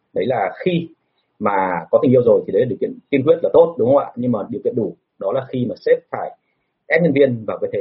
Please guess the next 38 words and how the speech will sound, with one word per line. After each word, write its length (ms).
là 160
phải 120
làm, 160
phải 120
thực 140
thi 220
cái 80
tình 120
yêu 100
đó 160
một 180
cách 160
là 340
rõ 200
ràng 300
bằng 180
hành 100
động 120
cụ 120
thể, 160
chứ 140
không 140
phải 140
là 80
bằng, 280
gọi 120
là, 80
lời 280
chót 120
lưỡi 100
đầu 100
môi. 200
Thế 100
cho 60
nên 120
là 100
hãy 120
nhớ 220